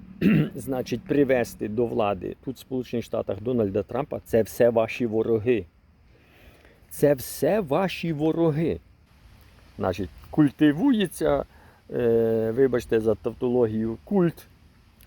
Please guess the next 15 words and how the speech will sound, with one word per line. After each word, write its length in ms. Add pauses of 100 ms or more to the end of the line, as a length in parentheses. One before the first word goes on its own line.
Трампа, 640 (640)
і 300
переважна 580
більшість 460
із 180
них 340 (500)
прямо 360
або 480
опосере-, 560
опосередковано 1080
агітують, 800
е, 380
за 160
Трампа. 500 (280)
Так 120